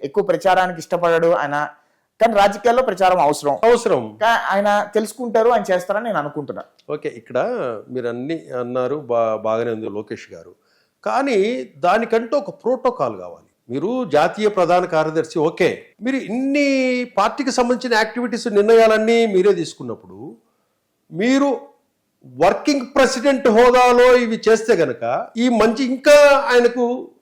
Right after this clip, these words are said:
Speaker 2: ఆ, మంచి పేరు తీసుకొచ్చి పెడతాయి.
Speaker 1: అంటే పార్టీయే వాళ్ళది కదండి.
Speaker 2: No, no, no, ఇక్కడ పార్టీ వాళ్ళదైనా కూడా, ఇక్కడ ఏంటంటే, ప్రజలు కానీ, పార్టీ క్యాడర్ కానీ ఫస్ట్ అధ్యక్షుడిని చూస్తది, ఎవరు అధ్యక్షుడు అని.
Speaker 1: అవును.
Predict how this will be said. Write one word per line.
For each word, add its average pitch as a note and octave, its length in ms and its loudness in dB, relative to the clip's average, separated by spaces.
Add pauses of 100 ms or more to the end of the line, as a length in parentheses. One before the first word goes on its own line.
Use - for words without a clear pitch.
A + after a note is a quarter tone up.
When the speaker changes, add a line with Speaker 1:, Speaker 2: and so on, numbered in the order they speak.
(500)
Speaker 2:
ఆ, F#3 840 2
మంచి B3+ 240 0
పేరు C#4 240 2
తీసుకొచ్చి A#3 400 -4
పెడతాయి. B2+ 300 -6 (120)
Speaker 1:
అంటే D3 200 -6
పార్టీయే G3+ 840 -2
వాళ్ళది F#3 420 2
కదండి. A#2+ 400 -4
Speaker 2:
No, C#4 100 6
no, C#4+ 120 6
no, A3 220 6
ఇక్కడ D#3+ 180 0
పార్టీ G#3 720 -4
వాళ్ళదైనా A#2+ 480 -12
కూడా, D3 380 -18
ఇక్కడ B2+ 220 -14
ఏంటంటే, C#3+ 520 -10 (400)
ప్రజలు F#3+ 320 -4
కానీ, D#3 380 -2
పార్టీ E3+ 440 -4
క్యాడర్ D3+ 420 -6
కానీ G2+ 320 -16 (800)
ఫస్ట్ G3 220 -8
అధ్యక్షుడిని G#3+ 960 -4
చూస్తది, B2 320 -4
ఎవరు A#3+ 200 2
అధ్యక్షుడు C#3 500 -2
అని. A2+ 200 -6
Speaker 1:
అవును. G2 220 -10